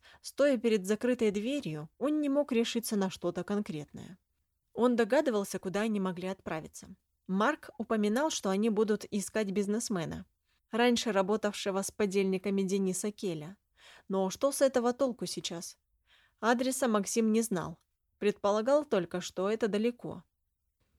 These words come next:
Даже если он, переборов гордость, позвонит и узнает, куда ехать, то банально не успеет. Да и не нужен он там. А где нужен?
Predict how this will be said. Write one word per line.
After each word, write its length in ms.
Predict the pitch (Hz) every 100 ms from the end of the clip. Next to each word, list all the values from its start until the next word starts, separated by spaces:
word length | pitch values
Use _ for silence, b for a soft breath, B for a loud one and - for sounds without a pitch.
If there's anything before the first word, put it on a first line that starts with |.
| _ _
Даже 380 | 208 190 202 208
если 320 | 202 202 -
он, 280 | 180 170 170 - -
переборов 540 | 196 180 196 254 233
гордость, 640 | 180 185 180 156 165 - B B -
позвонит 500 | 190 175 190 262 262
и 40 |
узнает, 500 | 208 180 175 175 170
куда 220 | - 190
ехать, 500 | 190 160 202 - - B B -
то 120 | 214
банально 420 | 208 240 247 233
не 100 | 220
успеет. 600 | 226 226 - 175 170 - _ _ _ -
Да 160 | 285
и 80 | 285
не 160 | 190 185
нужен 380 | 196 214 180 160
он 160 | 160
там. 340 | 156 165 160 160 _ _ _ _ _ _ -
А 140 | 240
где 240 | 226 262
нужен? 400 | 294 269 254 240